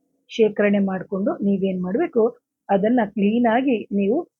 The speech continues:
ಅದಕ್ಕೆ ಒಂಚೂರು ನೀರ್ ಹಾಕೊಂಡು ನಿತ್ಯವೂ ಧಾರಣೆ ಮಾಡ್ಕೊಳ್ಳೋದ್ರಿಂದ ನಿಮ್ಮ ಸತತವಾಗಿ ನಿಂತಿರುವಂತಹ ಕಾರ್ಯಗಳು ಕೈಗೂಡಲ್ಪಡುತ್ತೆ ಅಂತ. ಇದು ಬೇರೆಯವರ ಮನೆಯಲ್ಲಿ,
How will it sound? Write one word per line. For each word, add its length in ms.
ಅದಕ್ಕೆ 300
ಒಂಚೂರು 380
ನೀರ್ 220
ಹಾಕೊಂಡು 420
ನಿತ್ಯವೂ 680
ಧಾರಣೆ 440
ಮಾಡ್ಕೊಳ್ಳೋದ್ರಿಂದ 760
ನಿಮ್ಮ 480
ಸತತವಾಗಿ 800
ನಿಂತಿರುವಂತಹ 920
ಕಾರ್ಯಗಳು 720
ಕೈಗೂಡಲ್ಪಡುತ್ತೆ 880
ಅಂತ. 160
ಇದು 380
ಬೇರೆಯವರ 460
ಮನೆಯಲ್ಲಿ, 520